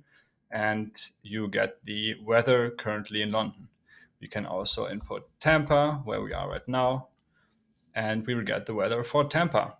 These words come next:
It's thirty-two degrees outside and, uh, really warm actually today. All right, a second application that I will walk you through afterwards is regarding, um, yeah, user logins.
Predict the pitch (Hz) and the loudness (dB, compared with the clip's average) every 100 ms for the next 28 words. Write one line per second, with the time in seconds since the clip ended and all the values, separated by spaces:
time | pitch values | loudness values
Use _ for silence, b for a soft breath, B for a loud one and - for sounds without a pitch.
0 | _ - 117 - 117 113 113 110 107 120 | _ -12 -10 -6 -2 -4 -4 -8 -4 -4
1 | 127 123 123 - 135 143 - - - 107 | -2 -2 -2 2 0 0 -8 -16 -4 -2
2 | 110 107 - 113 110 110 110 117 - 143 | -2 -4 -4 0 2 2 0 -6 0 2
3 | 120 117 104 92 - - - - - _ | 6 4 4 -4 -12 -14 -12 -12 -12 _
4 | _ _ - _ _ _ _ - B B | _ _ -20 _ _ _ _ -20 B B
5 | B B B B B B _ 123 131 147 | B B B B B B _ 6 10 10
6 | 110 - - _ 135 117 117 - 180 180 | 8 2 -8 _ 6 6 8 6 6 8
7 | 131 131 - 120 110 - 110 107 113 110 | 4 2 4 4 6 2 -2 0 0 4
8 | 117 113 113 107 - 110 107 - 135 139 | 4 4 -2 -6 -2 2 2 2 2 4
9 | 131 107 104 - - - - 120 113 110 | 2 0 -2 -4 -4 -6 -10 -4 -2 0
10 | - - 123 107 117 113 107 104 104 107 | -2 -2 -4 0 4 4 2 -2 -4 -8
11 | - _ 104 101 101 101 107 - _ _ | -14 _ -6 -6 -6 -8 -10 -16 _ _
12 | _ _ _ 113 113 - - _ - 117 | _ _ _ 2 2 2 -6 _ -4 4
13 | 143 131 117 110 107 101 - - | 6 8 8 6 4 -4 -6 -6